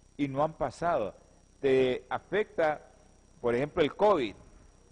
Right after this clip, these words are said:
y el covid da diarrea, y el covid te altera tu sistema gastrointestinal, y comes una proteína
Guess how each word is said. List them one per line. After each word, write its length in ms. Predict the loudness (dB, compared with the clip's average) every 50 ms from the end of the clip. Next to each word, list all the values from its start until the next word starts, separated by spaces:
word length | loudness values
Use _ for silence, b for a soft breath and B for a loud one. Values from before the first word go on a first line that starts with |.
| _ _ _ _ _ _ _ _ _ _ _ _ _ _
y 140 | -4 -2 0
el 140 | 0 0 2
covid 260 | 4 4 4 4 4 2
da 140 | 2 2
diarrea, 640 | 4 6 4 2 2 0 -2 -2 0 -2 -2 -4 -10 -16 _ _ _ _ _
y 100 | -2 -2
el 140 | -2 -2 2
covid 320 | 2 4 4 4 4 2
te 160 | 0 0 0 0
altera 600 | 0 -2 -6 -16 -6 -2 2 2 2 2 0 -4
tu 180 | -6 -10 -10 -10
sistema 640 | -10 -14 -16 -8 -6 -4 -4 -2 -2 -4 -4 -4 -4
gastrointestinal, 960 | -4 -4 -4 -4 -6 -12 -14 -10 -8 -10 -10 -8 -10 -6 -4 -2 -2 -4 -6 b b b b b b b _
y 160 | -12 -12 -12 -12
comes 460 | -10 -6 -6 -6 -6 -4 -6 -6 -6
una 260 | -4 -6 -6 -6 -4
proteína 680 | -6 -6 -6 -6 -8 -8 -8 -8 -6 -6 -6 -6 -6